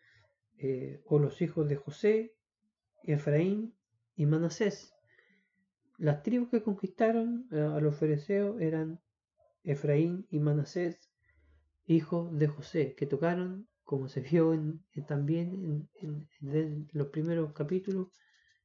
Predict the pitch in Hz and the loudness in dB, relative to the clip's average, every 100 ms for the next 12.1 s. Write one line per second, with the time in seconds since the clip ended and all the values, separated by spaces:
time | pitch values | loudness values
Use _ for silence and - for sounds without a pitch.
0 | - 147 143 165 160 160 151 151 151 151 | -2 0 2 2 0 0 0 0 -4 -8
1 | - 143 135 180 180 170 160 151 139 143 | -10 -6 -4 -2 -2 -2 0 2 2 2
2 | 156 151 147 143 143 139 139 151 - 202 | 2 0 0 -4 -2 -2 -2 -4 -2 -4
3 | 196 170 165 156 151 175 170 156 151 - | -2 -4 -2 0 0 -2 -2 -4 -6 -4
4 | 160 151 - _ - - 123 - _ _ | -6 -6 -20 _ -4 -4 -8 -14 _ _
5 | _ _ _ _ _ _ _ _ _ _ | _ _ _ _ _ _ _ _ _ _
6 | - 156 196 214 220 196 180 165 156 208 | -4 4 8 8 6 4 2 0 -2 0
7 | 214 196 170 180 190 - 196 208 240 - | 0 0 0 -2 -2 -2 -4 -4 -10 -4
8 | 131 127 123 131 175 170 180 - _ _ | -2 0 -2 -2 0 0 -4 -10 _ _
9 | _ _ _ _ - 143 135 127 135 135 | _ _ _ _ -2 2 2 0 -2 -6
10 | 131 139 185 196 190 185 147 143 139 131 | -4 2 4 4 2 0 0 2 0 -4
11 | 135 143 127 120 135 190 190 185 175 185 | -10 -8 -6 -2 2 4 2 0 -2 -4